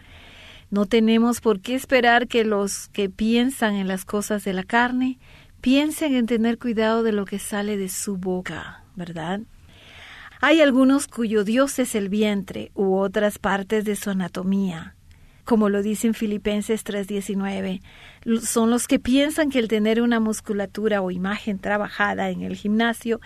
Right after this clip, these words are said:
es todo lo que quieren lograr en esta vida porque la imagen es lo más importante. Hay otras personas que se glorían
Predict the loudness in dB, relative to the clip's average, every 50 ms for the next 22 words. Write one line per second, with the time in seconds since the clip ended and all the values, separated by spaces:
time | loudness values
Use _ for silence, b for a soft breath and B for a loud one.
0 | B B B B B B B -4 -4 -2 0 0 2 2 2 2 2 0 -2 -8
1 | -10 -6 -2 -2 0 0 0 -2 0 0 -2 0 2 2 4 4 6 4 2 0
2 | 0 -4 -2 -2 0 -2 -2 -2 -2 -2 -2 0 0 -2 -2 0 0 0 0 0
3 | 0 -4 -4 -4 -4 -2 -2 0 0 0 0 0 0 0 0 0 -2 -2 -4 -4
4 | -2 -2 -4 -6 -6 -6 -6 -4 -4 -4 -4 -4 -6 -6 -6 -8 -8 -8 -12 -8
5 | -4 -4 -4 -4 -4 -8 -12 -16 -18 -18 _ B B B B B B B B B
6 | B 4 4 4 4 4 4 2 4 2 0 0 2 0 2 2 2 0 0 -2
7 | -4 -4 -4 -4 0 0 2 2 2 2 2 4 4 4 4 2 0 -2